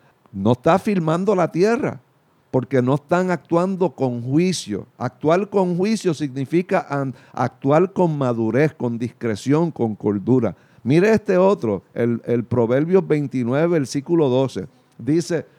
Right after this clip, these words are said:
que si un gobernante atiende la palabra mentirosa, todos sus servidores serán impíos.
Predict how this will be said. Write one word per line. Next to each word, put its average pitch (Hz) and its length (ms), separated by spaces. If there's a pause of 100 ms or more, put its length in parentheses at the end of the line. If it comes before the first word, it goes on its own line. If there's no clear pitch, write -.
(160)
que 143 160
si 143 200
un 175 280
gobernante 165 960 (320)
atiende 160 720
la 165 240
palabra 160 640
mentirosa, 151 960 (380)
todos 208 420
sus 165 200
servidores 147 680
serán 131 340
impíos. 135 520